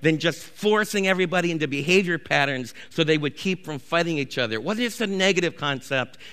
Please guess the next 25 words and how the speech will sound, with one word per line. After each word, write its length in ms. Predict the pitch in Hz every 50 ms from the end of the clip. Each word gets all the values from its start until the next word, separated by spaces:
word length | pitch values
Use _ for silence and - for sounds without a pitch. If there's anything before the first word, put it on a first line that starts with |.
| - -
It 60 | 151
was 120 | 165 156
an 80 | 160 151
incredibly 540 | 143 127 - - 196 185 190 170 160 165 139
powerful, 560 | - - - 175 165 160 160 - - 143 123
positive 480 | - - 156 147 151 143 135 113 107 -
concept. 460 | - 120 107 110 - - 98 85 - - - - - - - - - - - -
In 100 | 151 151
fact, 260 | - 220 208 202 -
throughout 380 | - 202 180 185 202 240 247 -
the 100 | 220 208
Old 180 | 202 190 185
Testament, 360 | - - 226 220 - 185 175 165
and 160 | 160 - -
even 300 | 190 226 220 247 247 202
today, 480 | - 208 196 196 185 185 151 110 - - - - - - - - - - - -
if 160 | - 143 139
you're 140 | 165 202 202
from 200 | - 220 208 202
a 80 | 190
Jewish 400 | 165 135 - 196 208 208 196 -
background, 600 | - - 185 185 196 185 - 147 156 151 147 143 135
your 320 | 139 160 190 208 208 202
normal 600 | 190 180 175 175 190 214 226 247 254 247 233 220
greeting 720 | 175 131 - 151 180 208 220 214 165 135 117 120 123 135 135